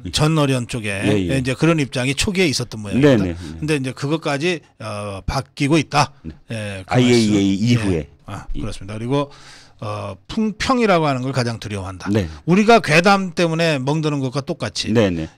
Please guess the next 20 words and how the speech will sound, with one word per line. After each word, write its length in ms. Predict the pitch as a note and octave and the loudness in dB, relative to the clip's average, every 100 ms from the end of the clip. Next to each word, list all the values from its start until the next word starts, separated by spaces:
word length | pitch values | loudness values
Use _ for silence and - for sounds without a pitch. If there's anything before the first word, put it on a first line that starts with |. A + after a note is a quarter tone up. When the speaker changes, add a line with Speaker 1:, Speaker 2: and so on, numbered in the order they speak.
| - | -4
Speaker 2:
저 320 | C#3 C3+ B2 | 0 2 2
일본 840 | C#3+ D3 D3+ D3 C3+ C3 B2 A#2 G2+ | 0 2 2 0 -2 -4 -6 -10 -6
주민들, 600 | C#3+ D3+ D3 D3+ G3+ F3+ | -2 0 0 0 0 0
일본 560 | C#3+ C3+ C#3+ C#3 B2 A#2+ | -4 -2 -2 -2 -6 -8
어민들도 720 | B2+ D3+ C#3+ B2 B2+ D3 F2 | -4 0 0 -2 0 -2 -2
Speaker 1:
음. 60 | E2 - | -14 -14
Speaker 2:
바로 220 | - D3 D#3+ | -4 0 2
그 140 | D#3+ | 2
괴담 460 | - C3+ D#3+ E3+ D3+ | 0 2 4 2 0
때문에 340 | - A#2+ A#2+ D3+ | -4 -4 -4 -2
지금 160 | C3+ | -4
고생고생하는데 880 | C3+ C3+ C#3+ C3+ B2+ B2 A2 A2+ D#3 - _ _ _ - _ | -2 -2 0 0 -2 -4 -6 -6 -6 -6 _ _ _ -20 _
그 140 | - F#3+ | 0 4
괴담을 720 | E3+ D#3 C#3+ D3+ D#3+ A#2+ G2 _ _ | 4 4 2 0 -2 -4 -10 _ _
자기 220 | - E3 | -2 2
나라에서 420 | F3+ F#3 F3+ D3+ D#3+ | 4 6 4 4 0
하는 220 | F3+ E3+ | 0 -4
것도 280 | D3 C#3+ C3 | -6 -8 -8
그런데, 440 | B2 A#2 C3+ G#2+ | -8 -8 -8 -8
Speaker 1:
음. 80 | E2+ | -14